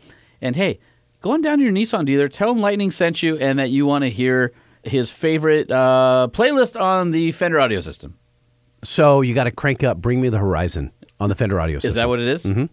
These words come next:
Speaker 2: Right, right, right at this moment,
Speaker 1: All right,
Speaker 2: yes.
Speaker 1: download that on your phone and then go down there and listen to it, and you'll go, "Wow, this is pretty amazing."
Speaker 2: That's the spirit, is the lis-, is the song to listen to.
Speaker 1: Really? That's
Speaker 2: Mm-hmm.
Speaker 1: the spirit.
Speaker 2: That's the spirit.
Speaker 1: On your, uh,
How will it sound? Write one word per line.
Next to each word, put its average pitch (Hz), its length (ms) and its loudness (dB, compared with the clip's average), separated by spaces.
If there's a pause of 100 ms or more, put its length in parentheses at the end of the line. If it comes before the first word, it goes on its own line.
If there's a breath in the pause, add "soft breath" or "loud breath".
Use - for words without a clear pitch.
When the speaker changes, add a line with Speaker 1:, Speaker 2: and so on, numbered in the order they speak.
Speaker 2:
Right, 110 320 -2
right, 113 220 -2
right 120 160 0
at 120 80 -2
this - 180 -4
moment, 95 260 -2
Speaker 1:
All 135 80 0
right, - 80 -4
Speaker 2:
yes. 143 140 2
Speaker 1:
download 160 220 2
that 131 200 2
on 117 140 0
your 107 120 -2
phone 104 280 -2
and 95 100 -6
then 98 120 -4
go 95 120 -8
down 90 200 -8
there 90 80 -10
and 90 100 -8
listen 90 220 -10
to 90 160 -8
it, 92 120 -8
and 92 200 -10
you'll 90 120 -10
go, 85 140 -12
"Wow, 151 340 -8 (200)
this 101 200 -10
is 123 100 -12
pretty 87 280 -12
amazing." 139 400 -6 (320)
Speaker 2:
That's 139 320 -2
the 143 80 -4
spirit, 113 400 -2
is 95 120 -4
the 101 40 -4
lis-, 90 160 -6
is 101 180 -8
the 101 80 -6
song 95 220 -2
to 82 40 -2
listen 78 200 -4
to. 67 160 -12 (560)
Speaker 1:
Really? 135 320 -2
That's 104 160 -2
Speaker 2:
Mm-hmm. 117 60 -2
Speaker 1:
the - 60 -12
spirit. 113 280 -4
Speaker 2:
That's 85 160 -2
the - 100 -8
spirit. - 300 -10
Speaker 1:
On 123 320 0
your, 120 520 0 (420)
uh, 104 420 -2